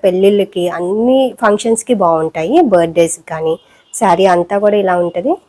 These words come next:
And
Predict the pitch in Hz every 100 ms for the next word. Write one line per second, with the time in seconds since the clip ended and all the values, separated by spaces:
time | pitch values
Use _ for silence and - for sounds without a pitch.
0 | _ _ _ _ _ _ _ _ _ _
1 | _ - - _ _ _ _ _ - -
2 | - - - - - - - _ _ _
3 | _ - _ _ - _ 208 247